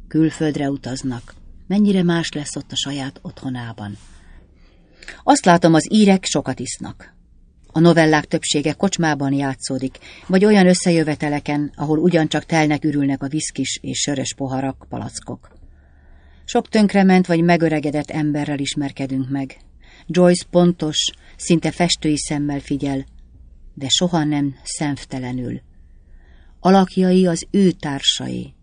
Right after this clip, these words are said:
a város az ő Dublinja. Ezért látja jól az úgynevezett hitelesítő részleteket. Az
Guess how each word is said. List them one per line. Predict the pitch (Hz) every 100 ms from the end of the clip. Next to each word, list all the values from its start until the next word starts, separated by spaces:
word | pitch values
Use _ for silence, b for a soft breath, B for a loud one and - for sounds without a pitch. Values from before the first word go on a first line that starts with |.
| - - -
a | 135
város | 127 127 143 160 - - - - _ -
az | - -
ő | 160
Dublinja. | 139 135 113 120 120 110 - - - - - b b b b b b b b
Ezért | 185 160 151
látja | 147 147 135 151
jól | 143 151 147
az | 147
úgynevezett | 170 151 143 139 143 139 - - _ _
hitelesítő | - 185 151 135 - 135 - 127
részleteket. | 135 123 - 113 - - - - - - - - - B B B B B B
Az | - 151